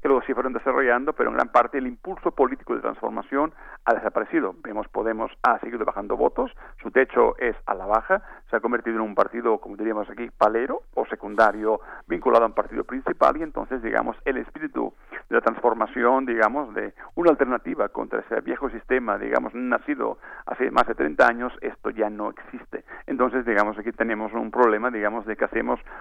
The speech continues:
con la imaginación política cuando realmente, digamos, se ha extinguido lo que, el fuego, digamos, la llama que apareció hace más de seis años. Entonces, realmente, aunque sí haya un voto útil y haya un mal menor, un mal menor no es lo mismo que una alternativa posible, que una ilusión de cambio.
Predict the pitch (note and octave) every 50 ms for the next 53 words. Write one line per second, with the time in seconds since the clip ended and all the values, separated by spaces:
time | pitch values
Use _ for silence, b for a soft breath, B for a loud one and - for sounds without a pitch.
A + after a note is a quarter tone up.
0 | B B - C#3+ C3+ C3+ C3+ C3 B2 A#2 A#2 A#2+ A2 - B2 A#2 A#2 C3 B2 A#2
1 | A2 - A2+ - B2 A#2 - - G2+ G#2 G#2+ - G#2+ G#2 - G#2+ A2 A2+ A2 A2+
2 | A#2 A2 G#2+ B2+ B2 G#2+ G#2 G#2 G2+ G#2 G#2+ A#2+ B2 A#2 B B B B B B
3 | - - - B2+ A#2 - - C3+ B2+ B2+ B2 C3 A#2 A#2+ C#3 C#3 B2 A2 - -
4 | G#2+ A2 - - - A2+ A2 - - C#3 C#3 C3 B2 B2+ C#3+ D3 C3+ A#2 G#2+ G#2
5 | A2 - A#2+ - A2+ A2+ A2+ A2+ A#2 A#2+ A#2 A#2 B2 B2+ - A2+ - - A2 -
6 | - - A2 A2+ - - G#2 G2+ G2+ G#2+ G#2+ - - - - - A#1 - - -
7 | C#2 - - - - B B B B B B B B B - - A2+ A#2+ A#2+ A2+
8 | A#2+ A#2 A2 A2 A2 A#2 D3 D#3 - A2 A2 A2 - A2+ - - D3 C#3+ D3 C3+
9 | B2+ B2 B2 A2+ - A#2 B2+ D3 D#3 - A#3+ A3 C#4 D4+ - - - - - G#2+
10 | A2+ A2 A2+ B2 B2+ B2 B2 C3 B2+ C3 C#3 D3+ - - B B B B B B
11 | - - D#3 C#3+ C#3 C3 B2+ B2 A#2+ B2+ C3 B2 A#2+ B2+ C3 C3 C3 B2+ A2+ C3
12 | B2 A#2 A#2 G#2 A#2 A2 - - G#2 G#2+ G#2 G2+ - G#2 G2+ G#2 - A2+ G#2+ G#2+
13 | - A#2+ - - E3+ - G#2 G2+ - - - G#2 G#2 G#2+ G#2+ A2+ A2 G#2+ - -
14 | G#2+ G#2 G2+ G#2+ - C3 A#2 A2+ A2 - - -